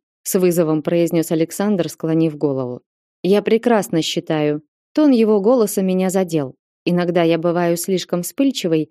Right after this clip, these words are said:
и завожусь с полуоборота, лишь спустя время остывая и понимая, что, возможно, была не права.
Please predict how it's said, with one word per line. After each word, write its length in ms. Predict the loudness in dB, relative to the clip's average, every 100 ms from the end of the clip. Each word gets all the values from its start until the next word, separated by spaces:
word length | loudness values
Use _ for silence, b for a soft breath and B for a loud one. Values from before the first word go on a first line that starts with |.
| 0
и 100 | 2
завожусь 640 | 2 2 2 2 0 -4
с 120 | -16 -4
полуоборота, 960 | 0 2 0 0 0 0 0 -2 -12 -12 -6
лишь 240 | -2 -2
спустя 420 | -2 -4 -2 -2 0
время 420 | 2 2 2 -2
остывая 580 | -4 -4 -2 0 0 0
и 200 | -2 -2
понимая, 680 | 0 0 0 2 2 -2 -8 _
что, 220 | -2 0
возможно, 640 | 2 2 2 2 2 0
была 300 | 0 -2 -2
не 120 | -2
права. 400 | -4 -6 -6 -8